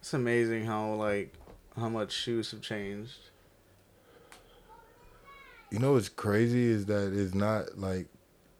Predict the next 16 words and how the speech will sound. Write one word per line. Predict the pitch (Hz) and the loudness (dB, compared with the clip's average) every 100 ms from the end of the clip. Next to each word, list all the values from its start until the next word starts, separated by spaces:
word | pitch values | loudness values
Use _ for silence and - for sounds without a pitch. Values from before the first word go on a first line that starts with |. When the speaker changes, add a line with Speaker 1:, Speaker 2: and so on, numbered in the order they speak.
| _ - | _ -6
Speaker 2:
so | - | 0
much | 110 101 | 2 2
that | 107 101 | 0 0
they | 101 | 2
have | 101 90 | 2 0
changed. | - 104 110 131 131 - - - | -2 0 2 0 -2 -8 -20 -12
Speaker 1:
Mm-hmm. | 131 120 | -6 0
Speaker 2:
It's | 107 | 2
just | 117 | 2
people | 135 127 | 4 8
are | 117 | 8
finally | 101 113 110 104 | 6 2 2 2
paying | 110 98 | 0 0
attention. | 82 - 110 110 90 78 87 _ _ _ _ _ - - | -2 -4 -2 -2 -2 -8 -14 _ _ _ _ _ -12 -6
Speaker 1:
Yeah. | 113 139 170 175 - - - - - - - - - - - - - - - - _ - - - - - - _ _ _ - - - - _ - - - - - - _ - | 0 0 0 -6 -20 -20 -20 -20 -20 -20 -20 -20 -20 -20 -20 -20 -20 -20 -20 -20 _ -18 -18 -18 -20 -20 -20 _ _ _ -20 -20 -20 -20 _ -20 -20 -20 -20 -20 -20 _ -20
Speaker 2:
So, | - - 117 107 101 95 | -4 6 8 8 6 4